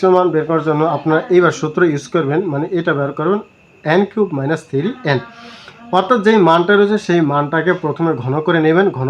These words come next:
করলে এখানে হয় সাতাশ, আবার ওই প্রদত্ত মানটারই তিন গুণ বিয়োগ করে দিবেন, তিন তিন নয়, অর্থাৎ হচ্ছে আপনার অ্যান্সার আঠারো। আশা করি বুঝতে পেরেছেন। তো ক্লাসটি বোঝার জন্য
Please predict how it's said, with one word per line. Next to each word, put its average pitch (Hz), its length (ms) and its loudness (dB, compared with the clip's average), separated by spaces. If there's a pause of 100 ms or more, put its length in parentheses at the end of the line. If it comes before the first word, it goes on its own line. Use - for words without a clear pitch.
(120)
করলে 156 240 -2
এখানে 147 240 -4
হয় 147 200 -4
সাতাশ, 160 400 0 (560)
আবার 185 200 4 (360)
ওই 185 100 8 (100)
প্রদত্ত 226 360 0 (200)
মানটারই 151 460 2 (260)
তিন 196 140 8 (100)
গুণ 160 140 2 (240)
বিয়োগ 160 220 2
করে 143 180 -2
দিবেন, 185 260 0
তিন 147 200 -4
তিন 135 100 -10 (160)
নয়, 185 160 2 (100)
অর্থাৎ 131 280 -8
হচ্ছে 131 220 -12
আপনার 165 260 -6
অ্যান্সার 143 320 -4 (180)
আঠারো। 139 280 -2 (640)
আশা - 160 -4
করি 160 140 4 (180)
বুঝতে 143 280 -8
পেরেছেন। 143 340 -6 (400)
তো - 60 0 (100)
ক্লাসটি 190 320 2 (920)
বোঝার 175 240 6
জন্য 190 120 6